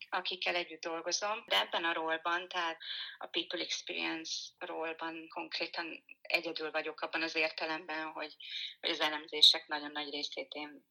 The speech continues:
én készítem el. De a munka ugye ren-, rendkívül sokrétű.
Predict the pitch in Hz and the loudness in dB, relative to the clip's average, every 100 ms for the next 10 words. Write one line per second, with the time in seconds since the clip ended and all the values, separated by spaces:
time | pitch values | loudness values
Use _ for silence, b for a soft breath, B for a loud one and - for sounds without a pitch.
0 | _ - - - - - - - 170 160 | _ -14 -8 -6 -4 -6 -8 -8 -4 -2
1 | 214 254 _ _ B B B B B 165 | -2 -4 _ _ B B B B B -2
2 | 170 180 180 - 170 160 156 156 - 180 | 0 -2 -2 -2 2 2 2 -2 -4 -2
3 | 160 - - 151 - - - - - | 0 -2 -2 4 4 2 -4 -6 -6